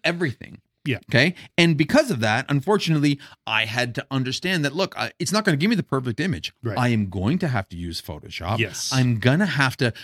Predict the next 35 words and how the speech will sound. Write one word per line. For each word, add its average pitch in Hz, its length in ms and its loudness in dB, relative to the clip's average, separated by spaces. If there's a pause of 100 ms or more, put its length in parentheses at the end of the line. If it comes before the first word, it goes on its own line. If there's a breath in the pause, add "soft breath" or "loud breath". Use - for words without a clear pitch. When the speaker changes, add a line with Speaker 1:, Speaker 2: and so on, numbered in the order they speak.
(140 loud breath)
Speaker 1:
replace 143 600 0
eyes 120 440 2
here, 117 340 -4
replace, 117 640 -2
you 151 100 -2
know, 120 240 2
change 165 300 2
the 160 60 -4
composition 123 600 -2
here, 120 380 2
right? 110 240 2
Speaker 2:
Right. - 100 -14 (260 loud breath)
Speaker 1:
Understand 214 540 2
that 170 80 2
it, - 160 -2
it, 180 240 0
it 180 140 2
has 240 360 0
limitations. 196 720 -6 (260)
And 120 220 -4
as 135 260 0
designers, 127 720 -2 (180)
we 117 160 2
need 156 160 0
to 123 100 -6
work 131 420 -4
with 85 180 -6
that. 90 300 -6
Speaker 2:
Yeah. 107 140 -4
Speaker 1:
Soon 180 340 2
as 240 80 2
I 254 80 2
started 220 380 2
doing 135 280 2
that, 214 180 0